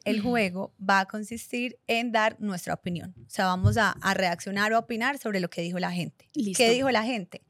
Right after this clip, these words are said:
Speaker 1: Le dijimos en la, en, les dijimos en las cajitas que nos dejaran como ese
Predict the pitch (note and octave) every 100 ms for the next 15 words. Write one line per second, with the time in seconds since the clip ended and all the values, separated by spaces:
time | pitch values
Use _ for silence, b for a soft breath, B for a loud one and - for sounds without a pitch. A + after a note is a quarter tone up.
0 | b b _ G#3+ A3+ G#3 G#3+ C4 A#3+ G#3+
1 | - G3+ - G3+ F#3+ G3+ G3+ F#3 G3 A3+
2 | A#3 A#3 - C4 B3+ G#3 G3+ - G#3 G3+
3 | F#3+ A3+ A#3 G3+ G3+ - G#3 F#3+ F#3+ G3